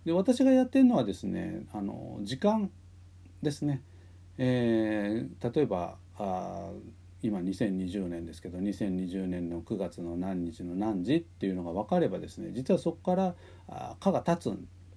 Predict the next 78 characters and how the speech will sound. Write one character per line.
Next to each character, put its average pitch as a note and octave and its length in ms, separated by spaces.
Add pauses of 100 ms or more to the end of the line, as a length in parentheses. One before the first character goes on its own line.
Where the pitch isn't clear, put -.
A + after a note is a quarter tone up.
で F#2+ 140
す - 140
ね。 A2 180 (560)
で、 F3+ 80
そ A#3 160
れ B3+ 140
を B3 80
も A#3 180
と A#3+ 160
に A#3 100
で F3 120
す A#2+ 140
ね、 F#2 500
じ G2+ 80
ゃ F#2+ 40
あ - 40
今 G2+ 200
ど F#2 200
う - 20
な E2 140
の D#2+ 100
か、 F2 180
こ G2 100
れ F#2+ 60
か F2+ 140
ら F2+ 80
ど F2+ 160
う - 20
な E2+ 140
る E2 80
の F2 120
か - 180 (240)
っ - 20
て G#2+ 80
い G2+ 180
う - 20
よ F#2+ 100
う F#2 40
な F2+ 80
こ E3 160
と A3+ 180
を E3+ 80
こ F#2+ 200
う F#2 40
読 G2 160
ん F2+ 80
で F#2 80
い F#2 60
く - 40 (120)
と、 - 80 (180)
ま A#2+ 100
あ、 A2+ 40
い A2 40
う A2 40
よ G2+ 220
う - 20
な F2+ 80
こ E3 140
と F3+ 120
を D3+ 60
こ G2 160
う F#2+ 40
や F2 100
っ - 20
て - 320 (100)
い F#2+ 60
ま F#2 120
す - 160 (360)
ね。 G2 160 (640)
で、 F3+ 260 (400)
あ C3+ 80
の、 A#2+ 260
君 B3+ 220
子 G3 140
占 C3 280
わ F#3 280
ず A#2+ 140
っ - 20